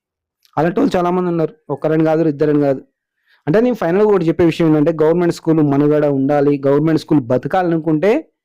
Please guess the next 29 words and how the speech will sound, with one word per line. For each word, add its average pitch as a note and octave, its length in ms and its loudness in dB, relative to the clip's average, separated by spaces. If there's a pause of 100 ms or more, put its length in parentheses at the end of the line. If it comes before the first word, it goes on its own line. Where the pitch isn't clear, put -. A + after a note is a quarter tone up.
(580)
గవర్నమెంట్ D#3+ 320 2
స్కూల్ D#3+ 240 -2 (120)
చదివించండి. G3+ 560 -2 (640)
మీ D3+ 60 0
పక్కనే D3+ 420 -4
ఉంటుంది F#3 240 2
స్కూలు, E3+ 400 0
మీకు D#3+ 160 -2
ఏమైనా D3 120 0
ప్రాబ్లం E3 480 0
వచ్చినా, D#3+ 340 -2
మీ D#3+ 140 -2
పిల్లవాడు D#3 500 -2
చదవకపోయినా E3 480 0
డైరెక్ట్ F3 460 -2
పోయి G#3+ 260 -2 (380)
సార్ని G3 380 -2
క్వశ్చన్ G3 440 0
చేయండి, G3 300 2
"సార్ F#3 240 -2
ఏమైంది, F3+ 380 -2
మా E3+ 120 -2
పిల్లవాడు E3+ 400 -2
చదవట్లేదు, D#3 500 0
ఏమైంది, D#3 440 4
ప్రాబ్లం D#3+ 420 0
ఏందని" D#3+ 200 2
చెప్పేసి D#3+ 280 -2
అడగండి, G3 480 0